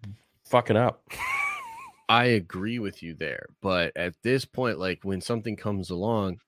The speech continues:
Speaker 2: that has all the ingredients of being hyped up, like, let's get hyped up about it. Like, you know what I mean? And at the end of the day, if it doesn't match our expectation and it's well below that,
Speaker 1: We're gonna
Speaker 2: is
Speaker 1: talk
Speaker 2: that
Speaker 1: about it.
Speaker 2: But yeah, is that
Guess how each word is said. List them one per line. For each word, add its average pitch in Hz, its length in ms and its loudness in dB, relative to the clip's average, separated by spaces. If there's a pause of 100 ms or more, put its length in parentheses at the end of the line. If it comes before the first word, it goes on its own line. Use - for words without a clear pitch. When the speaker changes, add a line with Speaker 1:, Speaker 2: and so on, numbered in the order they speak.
Speaker 2:
that 87 120 2
has 92 160 -2
all 101 160 2
the 92 160 0
ingredients 92 600 0
of 80 80 -8
being 90 240 0
hyped 85 300 -2
up, 139 280 2
like, 92 300 -6
let's 113 180 -2
get 147 140 2
hyped 165 280 4
up 208 140 2
about 67 320 -6
it. - 80 -20 (140)
Like, 87 260 -2
you 113 80 -2
know 131 60 2
what 170 100 4
I 170 40 4
mean? 185 160 4 (340)
And 165 120 8
at 170 140 8
the 180 60 2
end 175 100 6
of 165 60 6
the 160 60 4
day, 143 240 6 (420)
if 127 180 4
it 139 160 2
doesn't 151 360 2
match 120 280 0
our 110 160 2
expectation 98 720 2
and 101 120 4
it's 104 200 2
well 92 520 6
below 190 420 6
that, 220 260 6
Speaker 1:
We're 101 100 2
gonna 139 120 6
Speaker 2:
is 143 60 0
Speaker 1:
talk 180 140 6
Speaker 2:
that 254 120 8
Speaker 1:
about 69 240 0
it. - 140 -12 (260)
Speaker 2:
But 240 80 8
yeah, 262 120 8
is 131 100 2
that 208 180 6